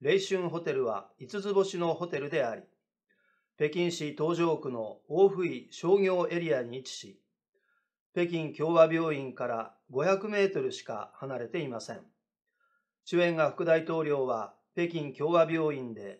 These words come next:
治療を受けていたとみられます。ネットユーザーによると、二十五日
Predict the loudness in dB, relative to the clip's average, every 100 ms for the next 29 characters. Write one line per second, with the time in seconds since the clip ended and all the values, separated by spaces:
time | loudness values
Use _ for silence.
0 | _ -10 2 4 4 2 -2 -6 -4 -4
1 | -4 -8 -8 -6 -4 -6 -8 -10 -10 -12
2 | -16 -20 -20 _ _ _ _ _ _ _
3 | _ _ _ _ _ _ _ _ _ _
4 | _ _ _ -4 -2 4 4 4 6 8
5 | 8 6 -4 -2 -2 -2 -4 -6 -6 -2
6 | -2 -2 -4 -4 -8 -12 -12 -14